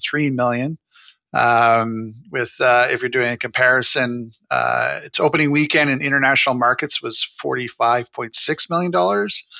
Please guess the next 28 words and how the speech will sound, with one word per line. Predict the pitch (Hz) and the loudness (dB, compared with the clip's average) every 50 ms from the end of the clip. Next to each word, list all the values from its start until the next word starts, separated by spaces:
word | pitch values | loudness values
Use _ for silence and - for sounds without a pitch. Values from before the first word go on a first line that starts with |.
| - - - - _ | -18 -18 -18 -10 _
as | - 160 156 147 | 0 0 0 0
compared | - 156 - 165 156 160 | -2 -2 0 0 0 2
to | |
the | 156 160 151 | 0 0 0
ten, | - 175 165 170 180 165 | 2 2 2 2 0 0
but | 131 151 139 143 - - | 2 2 0 0 0 -4
the | - | -4
markets, | 139 135 135 147 147 156 151 - 151 131 127 - - - - - - - | -4 0 2 2 2 2 2 0 -2 -2 0 0 -2 -2 -2 -4 -4 -2
uh, | 139 123 120 120 120 120 117 117 117 113 120 120 | 0 2 2 2 2 2 2 0 -2 -2 -6 -8
for | - - 139 | -4 -4 -2
Need | 131 131 131 120 | 0 0 -2 -2
for | - 131 | -2 -4
Speed | 117 - - 123 117 | -4 -4 -4 -2 -2
are | 120 | 0
a | 117 | 2
lot | 113 117 113 - - | 2 2 0 0 -2
broader | 120 113 110 107 107 104 101 98 - _ _ _ - - - - _ _ _ _ | 0 2 2 2 2 0 -4 -8 -10 _ _ _ -20 -20 -20 -20 _ _ _ _
than | 123 117 117 117 | -2 -2 0 0
what | 120 123 - - | -2 -2 -2 -2
Gran | - 127 117 113 110 | 0 0 2 2 2
Turismo | - - 67 62 - - - - - | 0 0 0 0 -2 -2 -2 -6 -6
opened | 73 67 - - 67 64 | -6 -6 -6 -6 -6 -6
into. | 64 64 58 - - - 69 67 67 - _ _ _ _ _ _ _ _ _ - - - - - - - - - - | -6 -6 -6 -4 -4 -2 -4 -4 -6 -10 _ _ _ _ _ _ _ _ _ -12 -12 -10 -14 -18 -18 -18 -18 -10 -2
Um, | - 156 160 165 165 170 170 - - | 0 2 4 4 2 0 0 0 0
and, | 202 220 220 226 226 | 0 0 0 -2 -2
you | 240 233 | 0 0
know, | 233 226 226 | 2 0 0
the, | 208 180 185 175 | 0 0 0 0